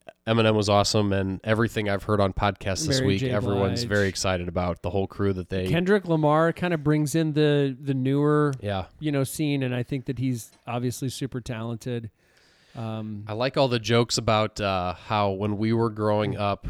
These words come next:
Speaker 1: you know, we hated seeing Super Bowl Sunday because our parents were getting excited for Rolling Stones and Z Z
Speaker 2: Paul
Speaker 1: Top.
Speaker 2: McCartney and
Speaker 1: And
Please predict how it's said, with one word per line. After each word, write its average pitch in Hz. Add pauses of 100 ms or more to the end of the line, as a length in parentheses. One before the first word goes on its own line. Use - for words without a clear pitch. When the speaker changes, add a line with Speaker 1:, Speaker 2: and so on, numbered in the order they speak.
Speaker 1:
you 104
know, 95
we 110
hated 107
seeing 101
Super 107
Bowl 101
Sunday 101
because 95
our 95
parents 107
were 101
getting 104
excited 98
for 101
Rolling 101
Stones 101
and 92
Z 98
Z 123
Speaker 2:
Paul 131
Speaker 1:
Top. 95
Speaker 2:
McCartney 123
and 117 (220)
Speaker 1:
And 107